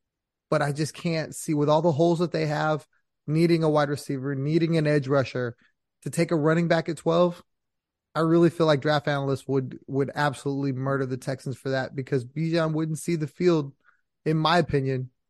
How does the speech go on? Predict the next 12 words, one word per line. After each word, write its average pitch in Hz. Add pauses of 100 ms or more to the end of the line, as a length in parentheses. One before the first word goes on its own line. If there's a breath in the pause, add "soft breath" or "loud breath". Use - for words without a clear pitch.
(480)
based 165
on 156
the, 151
the 143
fact 156
that 143
they 160
went 151
out 151
and 139
spent 139
money 139